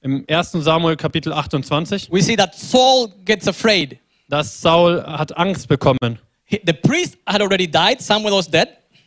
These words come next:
Speaker 1: Also der Priester Samuel, der war in dem Moment schon tot.
Speaker 2: And he was in front of a, uh, th-,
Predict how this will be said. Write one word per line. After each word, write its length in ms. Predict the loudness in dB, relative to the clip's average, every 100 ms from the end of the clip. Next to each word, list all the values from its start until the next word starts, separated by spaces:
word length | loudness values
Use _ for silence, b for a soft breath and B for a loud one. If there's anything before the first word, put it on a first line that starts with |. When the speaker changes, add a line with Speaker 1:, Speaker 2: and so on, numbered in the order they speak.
| -8
Speaker 1:
Also 120 | -2
der 120 | -2
Priester 380 | 0 -2 -2 -2
Samuel, 340 | 0 0 0
der 120 | 0 0
war 100 | 0
in 60 |
dem 80 | 0
Moment 180 | 0 -2
schon 180 | -2 -2
tot. 320 | 0 -2 -4 _ b
Speaker 2:
And 220 | -2 0
he 160 | 2 2
was 240 | 2 0
in 100 | -2
front 220 | -2 0 2
of 60 |
a, 80 | 0
uh, 240 | -2 -4 -6
th-, 180 | -8